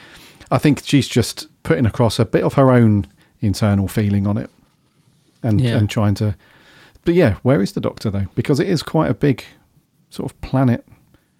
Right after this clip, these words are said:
Speaker 1: I wouldn't say the planet's about to be obliterated or anything like that, but this is a big old,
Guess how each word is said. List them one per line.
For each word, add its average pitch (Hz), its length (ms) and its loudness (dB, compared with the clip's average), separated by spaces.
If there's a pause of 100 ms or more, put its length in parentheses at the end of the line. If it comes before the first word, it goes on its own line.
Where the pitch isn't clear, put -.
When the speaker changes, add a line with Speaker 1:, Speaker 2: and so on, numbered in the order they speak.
(280)
Speaker 1:
I - 40 0
wouldn't 165 180 0
say 135 160 2
the 107 100 2
planet's 120 360 0
about 110 260 -2
to 117 80 -4
be 104 140 0
obliterated 101 720 -2
or 110 40 2
anything 107 180 0
like 110 120 -4
that, - 200 -6
but 202 100 -10
this 202 120 -6
is 202 100 -6
a 190 40 -6
big 170 220 -4
old, 139 280 0